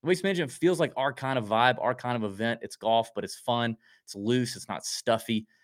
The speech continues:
I'm excited to go. Um, but yeah, it's the first time we'll be there in nine years. So, but other than that, like, in terms of statistically how it shapes out,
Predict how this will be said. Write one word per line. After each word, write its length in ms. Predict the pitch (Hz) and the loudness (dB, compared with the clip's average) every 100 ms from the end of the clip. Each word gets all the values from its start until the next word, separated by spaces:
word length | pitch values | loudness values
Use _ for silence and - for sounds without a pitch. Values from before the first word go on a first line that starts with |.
| _ _ | _ _
I'm 160 | 127 | 0
excited 280 | 147 151 143 | 2 4 4
to 80 | 127 | 4
go. 400 | 117 131 151 156 107 | 4 4 2 -2 -6
Um, 420 | 104 98 98 - _ | -2 -2 -2 -8 _
but 300 | 113 120 117 _ | 0 2 2 _
yeah, 160 | 180 151 | 0 0
it's 100 | 90 | -2
the 80 | - | -6
first 200 | 180 196 | -6 -2
time 100 | 202 | 0
we'll 80 | 175 | 0
be 100 | 170 | 0
there 140 | 110 | 0
in 80 | 98 | 0
nine 260 | 101 110 | -2 -2
years. 320 | 101 92 - - _ _ _ _ | -2 -6 -10 -20 _ _ _ _
So, 420 | - 160 151 - _ _ _ _ | 4 8 8 4 _ _ _ _
but 140 | 185 190 | 4 8
other 180 | 254 | 8
than 100 | 226 | 6
that, 160 | 170 160 | 4 4
like, 140 | 127 | 2
in 80 | 143 | 0
terms 200 | 185 208 | -4 -4
of 80 | 156 | -4
statistically 760 | - 131 131 185 180 139 107 92 | -4 -6 -2 -2 -2 -4 -4 0
how 260 | 120 135 | 2 2
it 80 | 101 | -2
shapes 340 | - 113 - | -2 -4 0
out, 200 | 101 87 | -2 -2